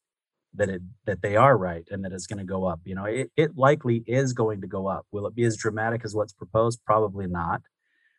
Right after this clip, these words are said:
Um, but you do see that business owner taking a little bit different tact and saying, "You know what?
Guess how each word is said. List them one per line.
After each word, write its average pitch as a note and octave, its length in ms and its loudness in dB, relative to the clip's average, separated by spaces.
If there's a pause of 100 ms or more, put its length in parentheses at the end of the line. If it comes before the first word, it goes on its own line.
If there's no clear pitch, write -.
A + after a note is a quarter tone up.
(140)
Um, F2+ 500 0
but G2+ 240 0
you A2+ 100 0
do A2+ 220 6
see B2+ 300 -2
that G#2+ 240 -2
business A2 320 -4
owner G2+ 180 -2
taking G#2 320 -2
a G2 60 -8
little G#2+ 160 2
bit G#2+ 120 0
different F#2+ 320 -6
tact A2 320 2
and F2+ 120 -10
saying, G2 240 -8
"You G#2 60 -6
know G#2+ 120 0
what? A2+ 280 2